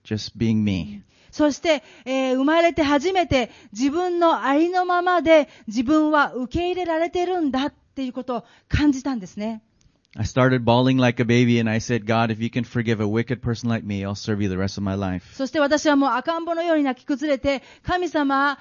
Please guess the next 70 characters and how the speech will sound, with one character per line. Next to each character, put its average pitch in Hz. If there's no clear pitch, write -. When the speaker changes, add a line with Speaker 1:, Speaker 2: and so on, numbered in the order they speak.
Speaker 2:
あ 254
な 320
た、 -
こ 330
ん 349
な 370
私 359
を 330
許 349
し -
て 339
く 302
れ 294
る 285
な 269
ら、 262
私 302
は 294
こ 302
れ 294
か 294
ら -
一 320
生 381
涯 240
あ 254
な 311
た 277
に 240
仕 -
え 285
ま 294
す」 -
っ -
て -
言 233
っ -
た 277
ん 247
で 220
す -
ね。 208
Speaker 1:
That 120
day 127
the 117
Lord 117
changed 110
me. 95
Speaker 2:
そ 302
の 370
日 370
に 311
ま 330
さ 349
に 277
神 311
様 262
が 233
私 262
を 254
変 262
え 262
て 269
く 247
だ 254
さ 262
い 247
ま 233
し -
た。 170